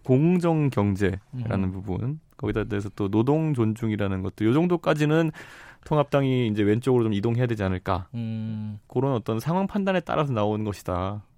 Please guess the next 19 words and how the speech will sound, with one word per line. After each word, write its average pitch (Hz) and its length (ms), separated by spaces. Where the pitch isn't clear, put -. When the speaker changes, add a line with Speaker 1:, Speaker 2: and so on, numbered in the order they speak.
Speaker 1:
왜 135 160
철학적으로 180 480
여기까지냐는 131 760
설명할 151 300
수 - 80
없습니다. 104 360
그래서. 95 220
Speaker 2:
음. 110 360
Speaker 1:
예. 110 480
Speaker 2:
왜 240 100
예전에 226 340
이제 185 180
김종인 202 500
위원장이 139 840
이제 110 500
선임이 185 300
될 101 220
때 107 100
Speaker 1:
네. 95 200